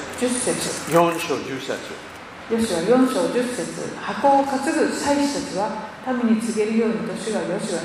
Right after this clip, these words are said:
Speaker 1: に命じられたことがすべて終わるので、ヨルダン川の真ん中に立ち続けたすべてモーセがヨシュアに命じた通りである。その間に民は急いで渡っ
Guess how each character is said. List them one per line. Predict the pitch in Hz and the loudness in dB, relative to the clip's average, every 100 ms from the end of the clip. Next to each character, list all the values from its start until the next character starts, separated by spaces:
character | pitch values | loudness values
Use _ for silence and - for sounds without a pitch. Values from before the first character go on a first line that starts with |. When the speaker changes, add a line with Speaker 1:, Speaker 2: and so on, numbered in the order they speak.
| 185 | -4
Speaker 1:
に | 165 | -4
命 | 175 175 | -4 -2
じ | 185 | -4
ら | 180 | -2
れ | |
た | 170 170 | -4 -6
こ | 165 - | -8 -8
と | - | -8
が | 180 185 - - | -6 -6 -6 -10
す | - 240 | -8 -2
べ | 226 | -2
て | 208 214 202 208 - - - | 0 0 0 -2 -6 -12 -6
終 | 196 | 0
わ | 226 | 2
る | 247 | 2
の | 247 - | 2 0
で、 | - - | -4 -6
ヨ | 190 | -2
ル | 233 | 2
ダ | 247 | 4
ン | 247 | 2
川 | 226 165 | 2 -2
の | 165 165 | -4 -4
真 | 175 233 | -4 2
ん | 262 | 2
中 | 254 247 | 4 2
に | 233 220 | 0 0
立 | 220 | 0
ち | 220 226 | -2 -4
続 | 220 | -4
け | 196 | -4
た | 170 160 - | -4 -4 -4
す | - 330 | -6 -4
べ | 311 285 | -2 0
て | |
モ | 226 220 233 | -2 0 2
ー | 233 | 2
セ | 233 | 0
が | 226 208 | -2 -2
ヨ | |
シ | 226 | -2
ュ | 208 | -4
ア | |
に | 147 170 185 | -4 -6 -6
命 | |
じ | 185 185 | -6 -6
た | 208 | -2
通 | 233 | 0
り | 185 | 0
で | - | 0
あ | - 170 | -2 -4
る。 | - - - - - - | -6 -10 -14 -16 -14 -2
そ | |
の | 233 233 | 2 4
間 | 226 | 4
に | |
民 | 220 | 2
は | 220 247 240 220 - | 0 0 2 0 0
急 | - 294 302 | -2 -2 0
い | |
で | 285 | 0
渡 | 147 | -2
っ | 160 | -4